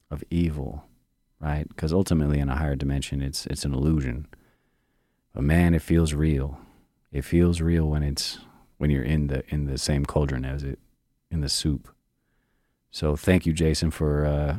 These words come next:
for being my guest and for being a great Reiki student. I'm looking forward to further trainings with you. This week's been pretty nuts. How's it been for y'all?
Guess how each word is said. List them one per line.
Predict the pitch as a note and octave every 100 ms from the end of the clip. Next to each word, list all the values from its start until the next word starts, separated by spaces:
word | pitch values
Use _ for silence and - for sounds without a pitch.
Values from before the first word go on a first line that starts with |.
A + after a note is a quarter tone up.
| -
for | - D#2
being | D2+ C#2+
my | C2+
guest | B1+ D2+ D2+ - - - - _ -
and | C#2+ C2+
for |
being | C#2+ C#2+ B1+
a |
great | - C2+ -
Reiki | C2+ C2
student. | - - C2+ C#2+ - _ -
I'm |
looking | D2 -
forward | - C2+
to | C2
further | - B1 A#1+
trainings | - C#2 C#2
with | D2 -
you. | D2 - _ _ _ - - - - - _ _ _ _ _ _ _ _ _ _ _ _ _ _ _ _ _ _ _ _ _ _ _ _ _
This | G2 -
week's | F#3+
been | - F2+
pretty | G2 E2
nuts. | F2 F2+ - - -
How's | - A2
it |
been | A2+ G#2+
for | G#2
y'all? | F#2+ D2 D#2+